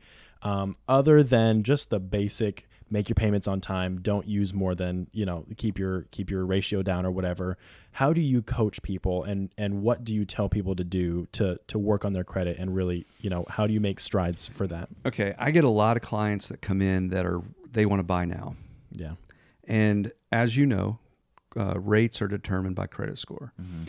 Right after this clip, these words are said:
Speaker 2: So it's a credit risk rating system. So you,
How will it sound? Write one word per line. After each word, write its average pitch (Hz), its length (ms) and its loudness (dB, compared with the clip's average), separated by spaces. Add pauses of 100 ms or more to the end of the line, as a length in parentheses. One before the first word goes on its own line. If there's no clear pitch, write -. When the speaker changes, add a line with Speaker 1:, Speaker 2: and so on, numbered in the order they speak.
Speaker 2:
So 101 560 2
it's - 240 -6
a 98 180 -2 (140)
credit 104 420 -2
risk 98 520 -2 (320)
rating 98 420 -6
system. - 460 -12
So - 180 -4
you, 101 320 -2